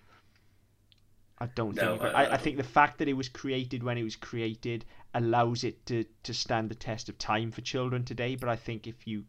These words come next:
Speaker 1: consciously went into this today, every creative involved would have come from a,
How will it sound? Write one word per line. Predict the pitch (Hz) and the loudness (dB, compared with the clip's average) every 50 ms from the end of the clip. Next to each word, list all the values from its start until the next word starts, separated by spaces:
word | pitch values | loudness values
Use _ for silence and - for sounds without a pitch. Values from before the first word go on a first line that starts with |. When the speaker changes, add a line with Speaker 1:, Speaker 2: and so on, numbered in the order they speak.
| - - | -12 -14
Speaker 1:
consciously | - - - 117 117 120 - - 120 - 117 107 | -12 -6 -6 -4 -4 -4 -6 -8 -6 -6 -6 -4
went | 107 101 101 107 | -4 -4 -2 -2
into | 110 104 104 - 104 | -4 -6 -6 -6 -6
this | 98 98 - | -6 -6 -10
today, | - - 95 92 98 87 87 92 - - - - - - - - - - - | -10 -14 -10 -10 -8 -8 -8 -10 -14 -18 -20 -20 -20 -20 -20 -20 -20 -20 -8
every | - 123 120 107 113 120 113 | -4 -2 -2 -2 -2 -4 -6
creative | - - - - 117 113 110 - 120 110 113 | -6 -8 -6 -4 -4 -4 -2 -4 -6 -6 -6
involved | 110 104 107 120 117 117 117 117 110 101 107 - - - - - - - - - - _ - - - - - - | -6 -6 -2 0 2 2 2 2 -2 -4 -6 -12 -18 -20 -20 -20 -20 -20 -20 -20 -20 _ -20 -20 -20 -20 -18 -10
would | 123 117 120 127 127 123 | -6 0 2 4 4 4
have | 120 - - | 2 0 -4
come | - - 123 117 113 | -6 -4 -4 -4 -4
from | 107 - 113 110 | -4 -4 -4 -4
a, | 110 | -4